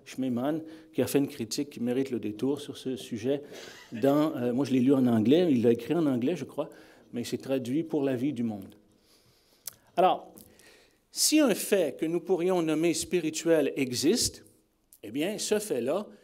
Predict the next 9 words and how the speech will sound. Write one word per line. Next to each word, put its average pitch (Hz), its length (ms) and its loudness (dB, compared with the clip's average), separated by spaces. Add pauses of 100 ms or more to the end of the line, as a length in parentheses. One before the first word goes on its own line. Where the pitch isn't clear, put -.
(140)
il 143 100 -4
ne 143 80 -6
pourra - 580 -6
pas 185 320 -2 (560)
s'imposer 151 920 -6 (500)
de 139 120 -2
manière 147 360 0
absolument 135 460 -4
univoque. 120 400 -6